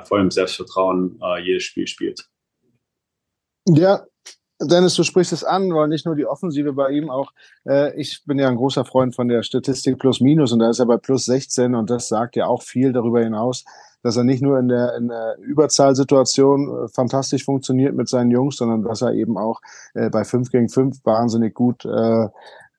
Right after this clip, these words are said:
Speaker 2: ja, aufgestellt ist. Und, äh, Olli, für dich nochmal, äh, ich hab,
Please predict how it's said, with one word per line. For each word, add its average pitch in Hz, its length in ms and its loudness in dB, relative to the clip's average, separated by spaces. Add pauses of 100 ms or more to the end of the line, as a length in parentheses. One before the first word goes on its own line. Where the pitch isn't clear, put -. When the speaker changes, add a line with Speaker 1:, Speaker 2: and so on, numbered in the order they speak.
(140)
Speaker 2:
ja, 120 260 2 (220)
aufgestellt 139 600 0
ist. 165 320 0
Und, 147 420 -2
äh, 156 360 2 (280)
Olli, 190 260 -4
für 180 140 -2
dich 214 200 -6
nochmal, 202 440 -4
äh, 175 360 -6
ich 156 100 -10
hab, 190 140 -6